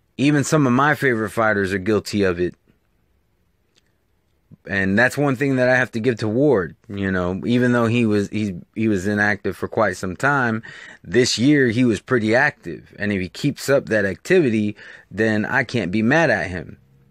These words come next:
Even if he is taking a soft touch here and there. Now, don't get me wrong, you don't fight five times in a year and all five be soft touches either.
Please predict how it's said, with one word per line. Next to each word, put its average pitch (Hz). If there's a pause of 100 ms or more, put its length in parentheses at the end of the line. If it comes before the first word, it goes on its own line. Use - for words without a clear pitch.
(1040)
Even 135
if 127
he 143
is 156
taking 107
a 90
soft 101
touch 98
here 98
and 87
there. 69 (1080)
Now, 92
don't 98
get 95
me 90
wrong, 139
you 120
don't 120
fight 147 (300)
five 123
times 127
in 117
a 107
year 147
and 113
all 127
five 123
be 120
soft 113
touches 156
either. 151